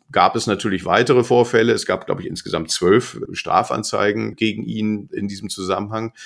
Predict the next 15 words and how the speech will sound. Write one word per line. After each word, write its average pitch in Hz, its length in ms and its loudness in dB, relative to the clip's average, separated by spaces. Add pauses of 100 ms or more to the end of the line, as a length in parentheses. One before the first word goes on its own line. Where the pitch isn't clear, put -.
(340)
Das - 200 -2
heißt, - 340 -4 (120)
irgendwann 104 560 -2
wird 107 140 -4
die 101 60 -8
Polizei 101 400 0
das 98 180 0
auch - 160 -6
ernster 160 340 -2
genommen 87 400 0
haben, 87 360 -2 (480)
aber 87 180 -2
helfen - 460 0 (160)
konnte 104 260 -4
keiner. - 380 -12